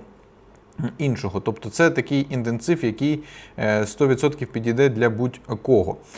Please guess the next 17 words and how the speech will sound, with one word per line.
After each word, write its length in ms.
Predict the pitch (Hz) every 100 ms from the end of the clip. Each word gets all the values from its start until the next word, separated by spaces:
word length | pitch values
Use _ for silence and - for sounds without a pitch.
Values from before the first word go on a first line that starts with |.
| - - -
Е, 420 | 117 117 113 113 113
що 400 | - 196 220 160
ми 200 | 170 160
маємо? 400 | 135 98 95 104
Ми 160 | 190
маємо 320 | 170 135 113
з 60 | 110
третього 360 | 175 185 170 135
по 100 | 135
п'яте 300 | 156 139 131
вересня, 480 | 139 123 - 117
це 180 | 101 143
в 60 | 127
нас 180 | 117 110
заняття 400 | 120 123 120 104
по 300 | - 147 101
камерам, 600 | - 104 95 101 185